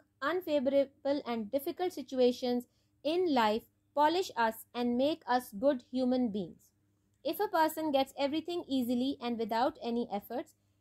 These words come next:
he cannot become good and a beneficial man. Such a person lives his life and dies without gaining any improvement. The poet compares men with trees. Good tree is the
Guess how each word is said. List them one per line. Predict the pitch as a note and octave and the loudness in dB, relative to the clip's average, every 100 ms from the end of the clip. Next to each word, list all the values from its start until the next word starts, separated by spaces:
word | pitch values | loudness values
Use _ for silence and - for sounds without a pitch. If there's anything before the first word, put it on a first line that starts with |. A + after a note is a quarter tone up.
| _ | _
he | D#4 | -6
cannot | D#4 E4 F4 G#4 | -2 -2 -2 -2
become | C4+ C4+ B3+ A#3+ | -2 -2 -2 -2
good | G3+ A3 C4 _ _ _ - | -2 -2 -4 _ _ _ -6
and | D#4 D#4 | -4 -2
a | A#3+ | -2
beneficial | A3 A3+ A3+ G#3+ G#3 G3+ | 0 0 -2 -8 -6 -6
man. | G3+ A3 E4 - _ _ - | -4 -4 -6 -10 _ _ -4
Such | C#4+ D4+ | -2 -2
a | |
person | F#4+ D#4+ D#4 E4+ D#4+ | 0 0 0 -2 -2
lives | C#4+ C#4+ | 0 -2
his | D#4 D4 | -4 -2
life | B3 A3+ C4 - | 0 2 0 -2
and | B3 | -4
dies | A3+ G#3 G#3+ B3+ - _ - | 0 2 2 -2 -8 _ -4
without | C#4 C#4 D4+ F4+ | -2 2 2 0
gaining | C4 C4 B3+ C4 B3+ | 0 2 2 0 -2
any | C4+ C#4 D4 D4+ - | 0 2 2 -2 -6
improvement. | A#3 - A3+ F3+ E3 E3 _ _ _ _ _ _ - | -8 -6 -6 -6 -10 -16 _ _ _ _ _ _ -2
The | C4+ | 0
poet | D#4+ E4+ F4 | 4 4 4
compares | E4 D#4+ D#4 D#4 F#4 F4+ | -2 -2 0 2 0 -2
men | A#3+ A#3+ C4 D#4+ C#4 | -8 -4 -2 -2 -2
with | B3+ - | -2 -4
trees. | A3+ A3+ F4+ - _ _ - | -10 -6 -8 -10 _ _ -6
Good | D#4 F4 | -4 -4
tree | D#4+ E4+ F4+ - | -2 -2 -2 -2
is | B3 B3 | -6 -4
the | A3 A3+ G#3+ | -2 0 -2